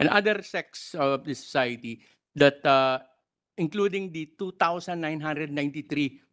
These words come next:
P D L inmates with the Bureau of Corrections, that we are following a diet consistent with their re-, religious belief. And we also,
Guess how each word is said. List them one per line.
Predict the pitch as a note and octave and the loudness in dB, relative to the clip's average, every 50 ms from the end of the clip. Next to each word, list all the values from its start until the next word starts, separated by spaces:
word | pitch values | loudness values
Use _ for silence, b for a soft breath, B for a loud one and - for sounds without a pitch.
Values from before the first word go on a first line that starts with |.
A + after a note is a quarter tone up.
| _ - | _ 2
P | F3 | 2
D | E3+ C#3+ D3+ E3 D3 | 4 4 4 4 4
L | C#3+ D3+ D#3+ | 2 0 -2
inmates | - D#3 C#3 C#3 C3+ A2 - - - - _ b b b b b | -6 -4 -4 -2 -4 -4 -8 -12 -20 -20 _ b b b b b
with | C3 C3+ | 2 2
the | C#3+ | 2
Bureau | C3 D3 D3 C#3+ C#3+ | 4 4 2 2 2
of | C3+ - - | 0 -4 -4
Corrections, | C#3 C3+ A#2+ A#2 - C#3+ B2+ B2 B2 B2+ - - D#3+ | -6 -6 -6 -8 -8 -8 -8 -8 -8 -10 -8 -2 2
that | D3 C3+ - - _ b b b b b b | 2 2 2 -2 _ b b b b b b
we | D3+ D#3 F3 | 6 8 8
are | F#3 E3 D#3 | 8 8 6
following | D3 - - E3+ D#3+ D#3+ D#3 D3+ D3 D#3 D3+ D#3+ - | 2 -2 -2 -2 -2 -2 -4 -6 -8 -8 -8 -10 -12
a | C#3+ | -12
diet | C3 C3+ C3 C3 C3 B2+ B2 _ - | -8 -6 -6 -4 -6 -8 -8 _ -10
consistent | C#3+ C3+ - - C#3 - - D3+ C3+ C#3+ C#3+ | -10 -10 -8 -10 -12 -8 -6 -6 -4 -4 -6
with | A#2+ A#2 | -4 -2
their | B2 A#2+ A2+ | 0 0 0
re-, | A2 G#2+ G#2+ - - - | -2 -6 -10 -10 -4 0
religious | B2 A2+ A2+ B2 A2+ A#2+ A2 - | 2 4 4 4 4 2 0 -2
belief. | - G#2 G2+ G#2+ G2+ F#2+ F#2+ - _ B B B B B B | -2 -2 0 0 0 0 -2 -6 _ B B B B B B
And | - C3+ C3+ C3 C3+ C3 | 2 2 4 4 2 0
we | B2+ B2+ C3 C#3+ - _ _ - | -2 -4 -6 -6 -10 _ _ -4
also, | C#3+ C3+ C#3+ C3+ - D3+ C#3 C3+ C3+ | -2 -2 -2 -2 -4 -6 -6 -6 -6